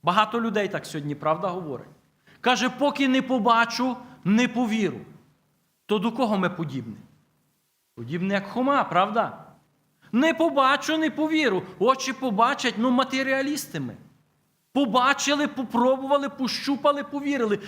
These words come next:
І вже нема що сказати. Каже: «Господь мій і Бог мій». Це значить, що він визнає його Господом. Визнає його повелителем.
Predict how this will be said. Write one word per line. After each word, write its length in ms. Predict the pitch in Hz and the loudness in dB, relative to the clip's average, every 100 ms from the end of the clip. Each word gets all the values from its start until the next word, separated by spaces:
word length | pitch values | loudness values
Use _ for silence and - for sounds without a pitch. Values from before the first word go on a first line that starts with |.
| - | 0
І 100 | 240 | 2
вже 200 | 220 294 | 4 2
нема 300 | 294 311 320 | 4 4 2
що 180 | - 226 | 0 -8
сказати. 580 | - 185 160 151 165 147 - | -6 -4 -2 -2 -4 -10 -4
Каже: 300 | - 254 220 | 2 2 4
«Господь 680 | 196 185 180 - 294 320 320 | 2 0 -2 -2 4 4 2
мій 180 | 311 285 | -2 -2
і 200 | 254 214 | 0 0
Бог 380 | 170 220 190 | 0 0 -2
мій». 320 | 202 240 226 127 - - _ _ _ _ _ _ _ _ - | -6 -4 -6 -8 -16 -20 _ _ _ _ _ _ _ _ -8
Це 160 | 175 | -6
значить, 440 | 156 175 202 202 196 | -2 2 2 0 -6
що 180 | - | -6
він 200 | 160 165 | -4 -4
визнає 580 | 143 160 131 139 139 151 | -4 -4 -4 -6 -4 -4
його 260 | 170 175 185 | -6 -8 -10
Господом. 600 | 202 - - - - - - _ _ _ _ _ _ _ _ | -12 -14 -18 -16 -16 -16 -20 _ _ _ _ _ _ _ _
Визнає 680 | 185 285 220 233 269 262 302 | 0 0 2 2 4 4 2
його 220 | 302 262 | 4 2
повелителем. 1000 | 269 269 247 247 285 320 339 349 330 185 | 2 0 2 2 2 0 0 0 0 -2